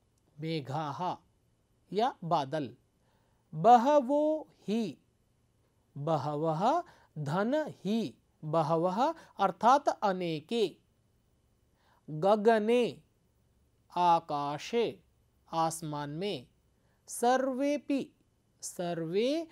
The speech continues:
धन अपि, सभी। नैतादृशाः, न धन एतादृशाः, ऐसे नहीं हैं।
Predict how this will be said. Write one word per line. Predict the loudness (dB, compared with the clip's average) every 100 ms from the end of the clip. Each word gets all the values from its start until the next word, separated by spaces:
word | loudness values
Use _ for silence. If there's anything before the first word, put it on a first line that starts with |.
| -18 _ -6
धन | -2 -2 -2
अपि, | -2 -4 -2 -4 -4 -8 _ _ _ _ _ _
सभी। | -6 -4 -2 -4 -4 -8 _ _ _ _ _
नैतादृशाः, | -6 -2 -2 -2 -2 0 0 0 -2 -2 -2 -4 -2 -2 -2 0 0 0 -8 _ _ _ _ _ -8
न | -4 0 2 2 0 -8 _ _
धन | -2 0 0 -2 0
एतादृशाः, | 2 2 2 0 0 -4 -6 -6 -4 -4 -4 -4 -6 -6 _ _ _ _ -4
ऐसे | 0 0 -2 -2
नहीं | -2 -4 -4 -4
हैं। | -6 -8 -12 -16